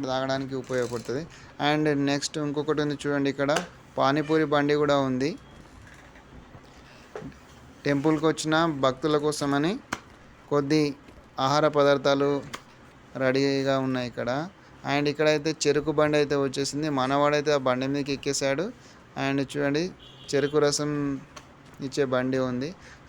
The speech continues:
And ఇక్కడ ముందరలో అయితే కొబ్బరికాయలు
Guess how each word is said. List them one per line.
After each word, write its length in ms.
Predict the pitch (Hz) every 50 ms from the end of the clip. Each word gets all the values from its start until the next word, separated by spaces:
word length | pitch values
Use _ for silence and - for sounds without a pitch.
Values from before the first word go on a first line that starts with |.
| - 135 139
And 140 | 139 139 139 139 139 139 139 139
ఇక్కడ 200 | - 147 143 139 139 139 135 139
ముందరలో 420 | 139 143 147 156 156 147 151 151 151 151 151
అయితే 260 | 147 139 - 151 151 160 156 - - - - - - - - - - - - - - - - - - - - - - - - - -
కొబ్బరికాయలు 800 | 139 135 127 135 143 143 147 147 151 143 139 139 143 143 143 160